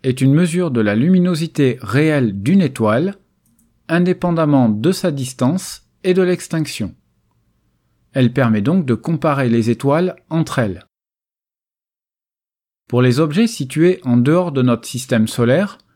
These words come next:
la magnitude absolue est définie comme la magnitude apparente qu'aurait une étoile si elle était située à une distance de dix parsecs de la Terre,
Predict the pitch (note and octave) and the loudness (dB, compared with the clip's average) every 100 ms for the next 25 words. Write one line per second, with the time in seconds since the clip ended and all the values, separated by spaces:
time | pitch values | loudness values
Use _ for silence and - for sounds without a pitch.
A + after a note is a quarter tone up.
0 | _ _ _ _ _ A2 A2+ F#3 G3+ G3+ | _ _ _ _ _ 0 4 6 4 4
1 | F3 C#3 - D#3+ - D#3 C3+ F3+ G#3+ - | 0 -2 -2 -6 -4 -2 0 0 -4 0
2 | C3 A#2 E3 - C3+ C#3 F#3 D3 B2 A2 | 2 2 -2 0 0 0 -2 0 2 4
3 | G2+ A#2 F3+ F#3 F3+ D3 A2 - - F3 | 2 2 2 0 -2 -2 -2 -4 -6 -2
4 | F3 A#2 A#2+ F3 - _ _ _ _ _ | -2 -2 -2 -4 -10 _ _ _ _ _
5 | - F3+ F3 E3 - F3 G3+ D3+ B2 A2 | -2 0 2 0 0 2 2 2 0 0
6 | A2 E3+ - _ _ _ - C#3 C3+ C#3+ | 0 -2 -8 _ _ _ -4 0 0 0
7 | C#3+ C3 - G3+ D3 B2+ C#3+ G#3+ - C3 | 0 0 -2 -4 2 2 2 -2 0 2
8 | C3 B2+ D3+ - C#3+ - - A#2 G2+ G#2+ | 4 2 -2 -2 -2 -2 -4 -2 -2 -2
9 | G#3 - F3+ - C3 D3+ - _ A#2+ D3+ | -2 -2 -4 -2 -4 -4 -10 _ -2 0
10 | D#3+ - A#2 F2+ | 0 0 -2 -2